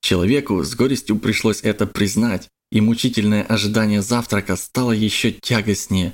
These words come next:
чем стон будильника, раздавшийся в этот момент. Всё-таки, если принимать витамины, то можно протянуть и до сорока.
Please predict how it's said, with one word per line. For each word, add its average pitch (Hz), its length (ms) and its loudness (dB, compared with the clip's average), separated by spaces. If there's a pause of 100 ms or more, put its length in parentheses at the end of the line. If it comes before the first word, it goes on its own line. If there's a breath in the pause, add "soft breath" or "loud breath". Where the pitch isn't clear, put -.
чем 110 260 2
стон 131 400 0
будильника, 110 640 2
раздавшийся 98 800 -2
в 98 100 -2
этот 92 300 0
момент. 95 580 0 (960)
Всё-таки, 120 440 0
если 110 380 0
принимать 110 580 0
витамины, 104 640 2
то 101 200 -2
можно 113 360 2
протянуть 107 600 0
и 113 80 0
до 107 120 2
сорока. 101 680 -2